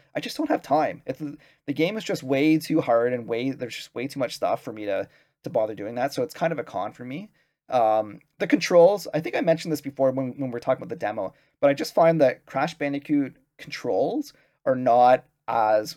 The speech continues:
precise as I'd like. Like, I find that he's just kind of, like, <laughs> he's like a loosely, a loose controlled character. I don't know how best to describe it, but, like,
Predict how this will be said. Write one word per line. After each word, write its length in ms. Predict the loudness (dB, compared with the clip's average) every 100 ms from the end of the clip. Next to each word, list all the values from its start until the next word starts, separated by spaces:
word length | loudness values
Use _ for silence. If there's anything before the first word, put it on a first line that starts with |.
| _
precise 560 | -12 -8 -4 -4 -6 -8
as 260 | -8 -4
I'd 140 | -6 -4
like. 340 | -8 -8 _ -6
Like, 140 | 0
I 80 | 0
find 220 | 2 2 0
that 20 |
he's 200 | -6 -6
just 140 | -4
kind 160 | 0 0
of, 120 | 2
like, 240 | 0 0 _ _ _
<laughs> 280 | _ -20 -4
he's 200 | -2 4
like 200 | 4 6
a 80 | 4
loosely, 580 | 6 4 2 -2 -2 -2 0
a 60 |
loose 260 | 2 2 -2
controlled 520 | -4 2 6 4 2
character. 500 | 0 2 2 -2 0
I 60 | 2
don't 100 | 6
know 80 |
how 140 | 6 4
best 300 | 6 4 4
to 40 |
describe 340 | -8 -4 -4 -4
it, 100 | -6
but, 100 | -6
like, 200 | -6